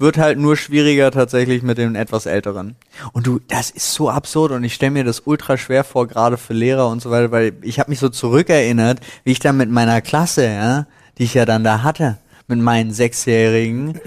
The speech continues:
und dann kommen die halt an im Pa-, und dann hast du Pausenaufsicht und sagen, ah, die,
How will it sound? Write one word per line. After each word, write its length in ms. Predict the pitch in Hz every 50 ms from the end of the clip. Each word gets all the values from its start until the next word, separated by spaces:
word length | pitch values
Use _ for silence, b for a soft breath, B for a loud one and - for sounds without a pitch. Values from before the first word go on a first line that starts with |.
| 151 143 120 110 B -
und 180 | 135 131 127 123
dann 340 | 123 120 120 120 120 113 - _ _
kommen 240 | - 139 147 156 160
die 160 | 151 139 123
halt 180 | 120 113 110 -
an 240 | - 143 156 160 143
im 140 | 127 123
Pa-, 160 | - 143 131 131
und 60 | 123
dann 180 | 123 120 117 123
hast 160 | 127 123 -
du 40 | 123
Pausenaufsicht 840 | 117 - 151 151 165 160 151 147 123 123 123 120 - 139 131 - 127
und 120 | 123 123
sagen, 200 | 127 123 123 120 B B B B B B B B B B B B _ -
ah, 320 | - - 151 170 170 170 170 -
die, 120 | - 165